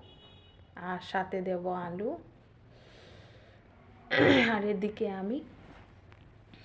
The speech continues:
তো এদিকে আমি এগুলোকে সুন্দরভাবে ধুয়ে নিচ্ছি, সিমগুলোকে। আর আমার এমনি একটু ফোবিয়া আছে,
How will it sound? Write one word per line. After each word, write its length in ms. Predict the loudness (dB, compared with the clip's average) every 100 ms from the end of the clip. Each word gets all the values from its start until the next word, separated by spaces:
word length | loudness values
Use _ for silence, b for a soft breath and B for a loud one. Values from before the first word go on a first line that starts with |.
| B B B B B -20 -20 -18 B B -10
তো 120 | -2 0 2 0 -4 -18 -20 B B B B -6
এদিকে 400 | -4 -4 0 2 2
আমি 180 | 2 -4 -4
এগুলোকে 420 | -4 -6 -2 -4 -4 -12 -20 -20 -18 -12
সুন্দরভাবে 540 | -2 0 0 0 0 -2
ধুয়ে 280 | -2 0 0
নিচ্ছি, 580 | 0 -4 -10 -14 -8 -6 -6 -10 -16 -16 -16 -18 -18 -18 B B B B B B -18 -18 -18 -18 -18 -20 -20 -20 -14
সিমগুলোকে। 840 | -4 -2 -2 -4 -4 -6 -6 -4 -4 -8 -16 -18 -18 -18 -18 -18 -18 -18 -18 -18 -16 B B -12 -8 -6
আর 120 | -4
আমার 280 | -4 -4 -4 -4
এমনি 240 | -4 -2 -4
একটু 180 | -4 -8
ফোবিয়া 480 | -4 -4 -4 -4 -2
আছে, 260 | -4 -4